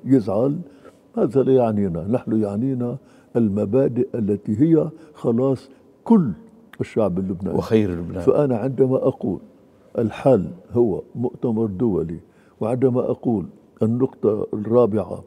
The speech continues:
Speaker 2: حياد.
Speaker 1: إعلان حياد لبنان هو لخير كل اللبنانيين،
Speaker 2: نعم، صحيح.
Speaker 1: ليس لخير فئة، ولو كان هناك من يعارض، والذين يعارضون لأن مصالحهم، مصالحهم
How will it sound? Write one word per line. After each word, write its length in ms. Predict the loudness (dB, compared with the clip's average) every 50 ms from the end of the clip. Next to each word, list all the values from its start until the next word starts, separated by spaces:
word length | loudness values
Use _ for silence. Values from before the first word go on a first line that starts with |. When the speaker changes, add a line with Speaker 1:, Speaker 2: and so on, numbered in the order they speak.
| -20 -20 _ -20 -20 _ -12
Speaker 2:
حياد. 160 | -2 0 2
Speaker 1:
إعلان 340 | 2 4 4 4 2 2 0
حياد 320 | -2 2 2 2 2 2
لبنان 340 | 0 -2 0 0 -2 0 0
هو 200 | 0 2 2 4
لخير 480 | 2 2 0 2 2 4 4 4 2 -2 -10 -20 -20 -20 -20 -20 _ 0 2
كل 140 | 4 4 6
اللبنانيين، 580 | 4 2 2 2 -2 0 -2 -2 -2 -2 -6
Speaker 2:
نعم، 180 | -6 -6 -8 -10 -12 -18 -20 -20
صحيح. 120 | -20 -20 _ _ 4
Speaker 1:
ليس 280 | 6 6 6 6 2 -2
لخير 440 | 0 0 -2 -2 0 -2 -2 -2 -6 -12 -16
فئة، 340 | -4 -4 -4 -2 -4 -12 -18 _ _ _ _ -20 _ -20 -16 0 4
ولو 240 | 6 6 6 4 2
كان 200 | 2 0 2 2
هناك 380 | 0 0 2 2 2 2 2
من 240 | 0 0 2 0 0
يعارض، 440 | 0 2 2 2 2 0 -2 -6 -6 0
والذين 440 | 2 4 4 4 4 6 4 4 4 4 4 4
يعارضون 720 | 4 4 4 4 4 4 4 4 2 2 2 2 -2 -2 -6 -12 -20 -16 -6 -2
لأن 260 | 2 2 2 2 2
مصالحهم، 1200 | 2 2 0 0 2 4 4 6 6 6 4 4 2 0 2 2 2 2 4 4 2 2 0 -4 -8 -10 -16 -20 -20 _ _ _ _ _ _ _ _ _ _ 0
مصالحهم 800 | 0 0 2 4 4 4 4 2 4 4 4 4 4 0 0 -2